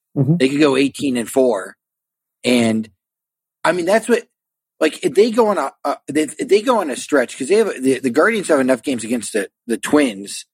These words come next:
Speaker 2: where, you know, if they go on a stretch
Speaker 1: Oh,
Speaker 2: where they're
Speaker 1: yeah.
Speaker 2: gonna go, like, fifteen and five, like, they can, they can jump in the division. Like, they're not, you know, it's, it's still super
Speaker 1: Very
Speaker 2: early.
Speaker 1: easy.
Speaker 2: I mean,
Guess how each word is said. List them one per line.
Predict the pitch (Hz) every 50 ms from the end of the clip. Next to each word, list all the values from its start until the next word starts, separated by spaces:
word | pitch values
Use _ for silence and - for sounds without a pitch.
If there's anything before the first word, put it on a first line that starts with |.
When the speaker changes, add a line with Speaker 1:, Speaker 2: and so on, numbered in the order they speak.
| _ _ _ _ _ _ -
Speaker 2:
where, | 131 131 127 123 -
you | 156
know, | 135 127
if | 117 123 113
they | 175 180
go | 180 220 214
on | 180
a | 139 117
stretch | - - - 123 135
Speaker 1:
Oh, | 180 151
Speaker 2:
where | 120 104
they're | 127 120 139
Speaker 1:
yeah. | 151
Speaker 2:
gonna | 135 127 120
go, | 120
like, | 110 107 104 -
fifteen | - 117 - - 135 123 120 120
and | 113 -
five, | - 113 113 131 - _ _ _ -
like, | - 139 123
they | 117 190 226
can, | 220 - 214 160 127 - _ _ _ _ _ _ _ _ _ _ _ _ _
they | - 160 196
can | - - 160 127
jump | 110 123 139 147 143 143
in | 127
the | 120 113
division. | 92 104 98 90 110 117 104 - 98 90
Like, | 95 101 107 98
they're | 131 127
not, | 123 135 139 143 139 - _ -
you | 131 123
know, | 107 104
it's, | 123 123 - - - - _ _ _ _ _
it's | - - - - _
still | - - - - - 175 165 160 151
super | - - - 151 143 - 139
Speaker 1:
Very | 147 156 156 131
Speaker 2:
early. | 131 127 127 123 120
Speaker 1:
easy. | 120 98 87 - _ _ _ _ _ _ - - -
Speaker 2:
I | 160
mean, | 160 170 160 156